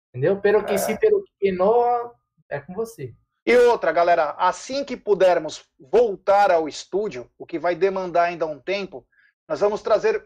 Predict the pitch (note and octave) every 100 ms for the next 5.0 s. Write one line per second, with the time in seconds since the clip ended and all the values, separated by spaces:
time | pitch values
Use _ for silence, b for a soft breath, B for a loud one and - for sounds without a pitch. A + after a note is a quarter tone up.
0 | - C#4 E4+ D#4 B3 - A#3+ G#3 F3 F3+
1 | A#3+ A3+ B3+ C#4+ - C4 G#3+ C4+ F#3+ C#4+
2 | C#4 B3 - C4 C4+ C#4 C4+ C4 F3+ A#3
3 | C4 A#3+ A#3 G3+ F#3 A3+ G3+ D#3 - _
4 | _ - C4+ A#3+ C4 F#3+ F#3+ F3 -